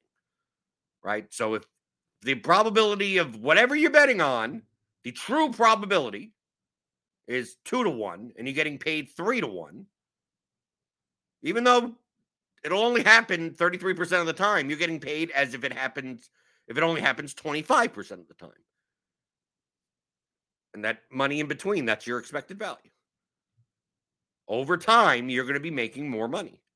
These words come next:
because you're getting paid higher than the true odds of the event happening. But how do you determine what the true odds are? Well, there are two approaches. There's the bottom up and the top down approach.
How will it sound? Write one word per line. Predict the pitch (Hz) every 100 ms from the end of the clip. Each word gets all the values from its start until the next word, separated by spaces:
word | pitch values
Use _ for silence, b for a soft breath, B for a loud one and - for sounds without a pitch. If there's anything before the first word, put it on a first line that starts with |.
| -
because | - 107 -
you're | 120
getting | 139 147
paid | 139 151 151 151 - _
higher | 170 214 190 117 120 - _
than | - 120
the | 117
true | - 143 180 208
odds | 160 127 123 139 135
of | 123
the | 123
event | 139 123 127
happening. | 160 214 - - _ _ _ _ -
But | -
how | 202
do | 254
you | 277
determine | 269 254 254 269 226 220 b
what | - 175 180
the |
true | 196 - 180 220 214
odds | 208 214 170
are? | 254 220 - _ _ _ _ _ _ _ _ _ _ -
Well, | 135
there |
are | 151
two | 151 190
approaches. | 180 226 233 110 104
There's | 113
the | 107
bottom | 123 123 147
up | 139 -
and | 139
the |
top | 123 131 131
down | 180 185
approach. | 120 92 80 - _